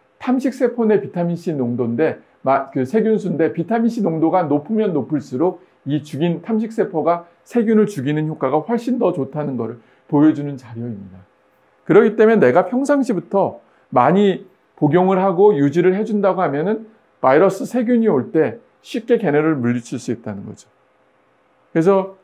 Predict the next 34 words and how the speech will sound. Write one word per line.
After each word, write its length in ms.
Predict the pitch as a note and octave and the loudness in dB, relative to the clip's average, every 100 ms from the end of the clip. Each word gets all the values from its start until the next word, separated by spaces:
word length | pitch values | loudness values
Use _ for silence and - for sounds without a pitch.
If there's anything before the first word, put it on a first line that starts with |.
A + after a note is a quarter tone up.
| _ _ _ _ | _ _ _ _
그 580 | D3+ D#3 D3 C#3 A#2+ - - | 2 4 4 4 0 -6 0
외국 240 | - A3 | 2 4
같은 320 | A#3+ A3+ G#3+ | 2 2 2
경우는 320 | G3 E3+ F#3 D#3 | 2 0 0 0
우리나라는 520 | D3+ G#3 G#3+ A3 A3 | 0 2 2 2 2
병원이 360 | B2+ D3+ F#3+ | 2 4 4
가깝기 460 | E3+ B2 D#3 D#3 D3+ | 2 2 0 0 0
때문에 180 | D#3 C#3+ | 0 2
병원 220 | B2+ D3 | 2 4
가서 280 | D3 D3 C#3+ | 2 0 -2
감기약을 460 | B2 C3 C#3+ D3 | -2 0 0 0
처방받지만은 840 | D3 E3+ E3 C3+ A#2 A#2+ B2 F#3 G3+ - _ - | -2 -4 -4 -4 -4 -4 -2 -2 -4 -10 _ -2
외국 240 | B2+ F3+ | 0 2
같은 340 | G#3 F#3+ F#3 D#3 | 0 0 -2 -2
경우는 420 | A#2+ B2 D3 E3 | 0 -2 -4 -4
사실은 420 | F3 - D#3 F#3+ | -4 -4 -4 -4
병원에 380 | F3 C3+ D3+ C#3 | 0 2 2 0
가면은 480 | A2+ A2+ C3+ D#3 - _ _ _ _ | 0 -2 -2 -4 -6 _ _ _ _
그 360 | - C3+ B2+ A#2 | 2 4 4 4
일반적으로 480 | B2+ C3+ F3+ F3 E3+ | 4 2 2 2 2
처방하는 480 | D#3+ G3 G3 F3+ D#3+ | 0 -2 0 0 -2
게 80 | D#3 | -4
뭐냐? 400 | A2 A2 D3+ E3 _ | -4 -6 -6 -10 _
비타민 300 | B2 C#3+ C#3+ | -10 -8 -10
C를 220 | D3+ D3 | -8 -8
많이 240 | B2 G2+ G#2+ | -8 -10 -12
처방해줘요. 540 | C3+ C3 C3 - G#2+ _ _ _ | -14 -14 -14 -16 -20 _ _ _
그래서 320 | - A#2 D3+ - _ _ _ _ | -4 -2 -2 -4 _ _ _ _
충분하게 500 | - G3+ F#3 E3 D3+ | -2 0 2 2 2
내 120 | A#2+ | 0
몸의 220 | B2 C3 B2 | 0 0 -2
면역을 460 | G#2 A2 G#2+ G#2+ | -4 -6 -6 -8
유지시켜주라는 1160 | A2+ G2 - _ - A#2 G#2+ - D#3 B2+ A2 A2 | -10 -12 -18 _ -8 -8 -8 -10 -10 -10 -12 -12
얘기를 260 | G2+ G2 | -14 -16